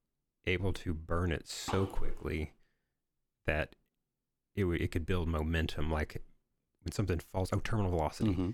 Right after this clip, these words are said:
Speaker 1: If, if it were able to burn quick enough to fall at, like, a terminal velocity thing so that it would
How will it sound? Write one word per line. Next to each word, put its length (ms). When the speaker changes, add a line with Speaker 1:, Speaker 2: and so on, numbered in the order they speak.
Speaker 1:
If, 160
if 140
it 60
were 100
able 220
to 220
burn 280
quick 240
enough 260
to 100
fall 400
at, 100
like, 140
a 60
terminal 360
velocity 540
thing 200
so 200
that 120
it 120
would 180